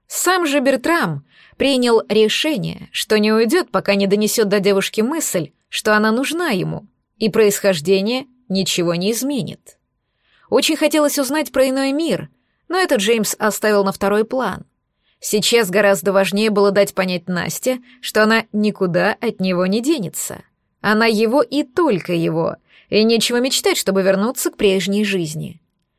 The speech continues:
Жаль, что у девушки там осталась сестра. Было бы идеальным выдернуть девочку и переместить ее сюда, чтобы лекарка успокоилась и приняла простую истину.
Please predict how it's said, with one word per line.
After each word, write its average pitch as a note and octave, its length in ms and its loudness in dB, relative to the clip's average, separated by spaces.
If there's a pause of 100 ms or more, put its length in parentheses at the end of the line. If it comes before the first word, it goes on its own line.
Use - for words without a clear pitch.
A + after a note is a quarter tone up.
(280)
Жаль, D4 320 2
что D4 220 0
у D4 60 2
девушки D4 360 0
там A#3 160 -2
осталась A3+ 420 0
сестра. A#3 540 -4 (560)
Было A#3+ 240 6
бы A#3 180 4
идеальным A3+ 480 2
выдернуть G#3 480 0
девочку A3+ 440 0
и F3+ 60 2
переместить G3 500 0
ее G#3+ 120 4
сюда, B3 360 0
чтобы F#3+ 260 -4
лекарка G3 480 0
успокоилась G3 800 0 (280)
и A#3 80 -2
приняла D4 420 0
простую D#4+ 440 -2
истину. - 580 -6